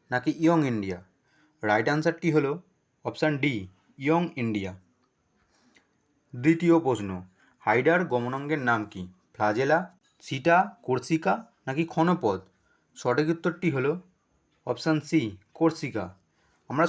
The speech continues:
সকলেই জানি এখান থেকে আসে। সিটা কার গমনাঙ্গ? কেঁচো, অ্যামিবার, ক্ষণপদ, এগুলো আমরা জানি, এবং ফ্ল্যাজেলা, ইউগ্লিনা। তিন নম্বর প্রশ্ন, সূর্য এবং পৃথিবীর মধ্যে ন্যূনতম দূরত্ব কবে হয়?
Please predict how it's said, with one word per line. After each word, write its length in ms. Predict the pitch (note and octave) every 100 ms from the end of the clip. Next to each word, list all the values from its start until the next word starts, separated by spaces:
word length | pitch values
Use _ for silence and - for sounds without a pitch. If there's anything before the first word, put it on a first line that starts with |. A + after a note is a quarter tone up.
| E3+
সকলেই 340 | C#3+ E3 F3 E3+
জানি 140 | E3 D#3
এখান 160 | D#3+ D#3+
থেকে 120 | D#3+ C#3+
আসে। 160 | C3 C#3 - _ _ _ _ _ -
সিটা 280 | D#3+ F3 F3+
কার 100 | F3 E3
গমনাঙ্গ? 420 | D#3+ D#3 D3+ D3+ E3 F#3 _
কেঁচো, 300 | C#3+ B2+ C#3+ F#3 - _ _ _
অ্যামিবার, 440 | A2+ C#3+ D#3 F3 G3+ F#3+ _ _ -
ক্ষণপদ, 400 | C3 A#2+ F#2+ F2 - _ _ _ B2+
এগুলো 180 | C3 D3+
আমরা 140 | D#3+ C#3+
জানি, 200 | A#2+ G2+ F#2+ A2+
এবং 120 | A#2 C3+ C#3
ফ্ল্যাজেলা, 360 | B2+ C3+ D#3+ F#3+
ইউগ্লিনা। 400 | D3 B2+ A2 F#2+ - _ _ _ _ _ _ _ _ _ _ _ _
তিন 100 | E3 E3+
নম্বর 220 | F3 F3 E3+
প্রশ্ন, 240 | B2 G2+ F#2 F#2 _ -
সূর্য 260 | C#3 C#3 C#3+ F3+
এবং 120 | F3+ F3+
পৃথিবীর 360 | D#3 D#3 E3+ E3+ D3+
মধ্যে 200 | C#3 D3
ন্যূনতম 380 | C#3 D3 D#3 E3 E3+ C3+
দূরত্ব 280 | C3+ C3 D#3 D3
কবে 180 | F#2+ E2+
হয়? 140 | F2+